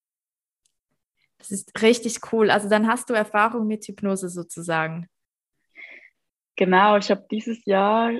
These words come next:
Speaker 2: ähm, im Mai das erste Mal eine Hypnosetherapie in Anspruch genommen. Das war ein mega cooles Erlebnis.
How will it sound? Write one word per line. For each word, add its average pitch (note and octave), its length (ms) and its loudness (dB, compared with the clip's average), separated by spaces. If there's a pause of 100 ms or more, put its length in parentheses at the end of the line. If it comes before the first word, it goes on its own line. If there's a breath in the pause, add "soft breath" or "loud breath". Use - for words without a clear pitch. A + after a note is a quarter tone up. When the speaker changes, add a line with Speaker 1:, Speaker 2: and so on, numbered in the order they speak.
Speaker 2:
ähm, F#3+ 240 -4
im F3 180 -4
Mai C4+ 580 0 (140)
das G#3 140 -8
erste G#3+ 240 -2
Mal G3+ 300 0
eine F3+ 220 -2
Hypnosetherapie A3+ 760 -2
in G#3+ 100 -2
Anspruch G#3 440 -8
genommen. G3+ 300 -6
Das F3 140 -16
war F3 240 -2
ein F3 300 -6 (140)
mega F3 500 -2
cooles F3 460 -6
Erlebnis. E3 560 -4